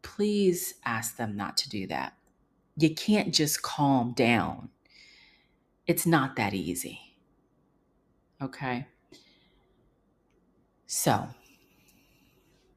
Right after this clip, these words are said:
that is anxiety, and that's my experience with anxiety. And so remember, don't suffer alone.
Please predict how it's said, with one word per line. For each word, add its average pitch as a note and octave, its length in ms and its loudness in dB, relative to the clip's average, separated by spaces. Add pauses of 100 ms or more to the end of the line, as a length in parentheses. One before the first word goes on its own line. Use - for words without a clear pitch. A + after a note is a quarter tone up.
(760)
that D3 340 0
is G3 180 4
anxiety, C#3+ 680 4
and C3 80 4
that's A#2+ 260 -2
my C#3 200 0
experience C3+ 540 -4
with C3 160 -4
anxiety. A#2+ 640 0
And A#2+ 200 -4
so D3 140 -4
remember, C3 480 -2
don't D3+ 240 -2
suffer - 380 -4
alone. G#2+ 440 -6